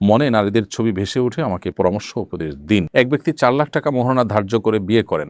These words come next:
বাসর রাতে এক লাখ টাকা স্ত্রীকে দেন, তখন স্ত্রী বলেন, "তোমাকে অবশিষ্ট টাকা মাফ করে দিলাম।" পরে যখন তাদের তালাক হয়, স্ত্রী অবশিষ্ট টাকাও দাবি করে।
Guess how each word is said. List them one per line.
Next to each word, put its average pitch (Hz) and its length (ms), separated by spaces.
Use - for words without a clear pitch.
বাসর 98 300
রাতে 139 200
এক 107 180
লাখ 120 180
টাকা 113 280
স্ত্রীকে 113 320
দেন, 110 480
তখন 160 400
স্ত্রী - 220
বলেন, 98 360
"তোমাকে 127 340
অবশিষ্ট 117 480
টাকা 107 360
মাফ 92 300
করে 90 240
দিলাম।" 113 260
পরে 170 220
যখন 175 280
তাদের 147 220
তালাক 127 440
হয়, 95 320
স্ত্রী - 220
অবশিষ্ট 120 400
টাকাও 92 360
দাবি 95 220
করে। 73 200